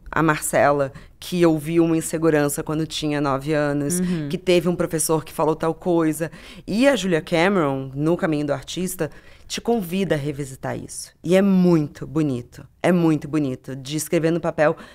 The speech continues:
Speaker 1: lembre de uma crítica que você ouviu, que foi muito ferrada, e descreva essa situação. E aí você começa a se surpreender, pelo menos eu me surpreendi, com como essas histórias, elas vivem sem pagar aluguel na nossa
Speaker 2: Uhum.
Speaker 1: cabeça.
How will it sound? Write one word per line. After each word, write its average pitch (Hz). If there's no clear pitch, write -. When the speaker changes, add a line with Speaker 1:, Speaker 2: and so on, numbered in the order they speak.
Speaker 1:
lembre 190
de 156
uma 190
crítica 170
que 180
você 170
ouviu, 160
que -
foi 170
muito 175
ferrada, 165
e 175
descreva 220
essa 196
situação. -
E 208
aí 214
você 247
começa 240
a 240
se -
surpreender, 220
pelo 196
menos 185
eu 196
me 233
surpreendi, 185
com 202
como 214
essas 220
histórias, 196
elas 196
vivem 214
sem 208
pagar 202
aluguel 214
na 208
nossa 151
Speaker 2:
Uhum. 190
Speaker 1:
cabeça. 175